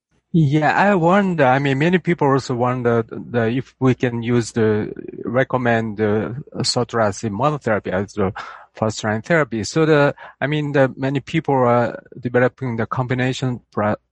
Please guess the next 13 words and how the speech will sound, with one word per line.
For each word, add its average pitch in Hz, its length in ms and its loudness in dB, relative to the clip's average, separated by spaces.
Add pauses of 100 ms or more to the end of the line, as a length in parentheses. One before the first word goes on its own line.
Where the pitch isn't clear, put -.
uh, - 60 -6 (120)
therapy, 147 480 -2 (540)
including 104 600 0
the 92 440 0 (180)
K - 140 0
R 95 140 0
S 90 180 -2 (100)
G 107 160 -2
twelve 95 320 0
C 92 240 0
inhibitors. 101 420 0
So - 200 -2
the, 113 180 2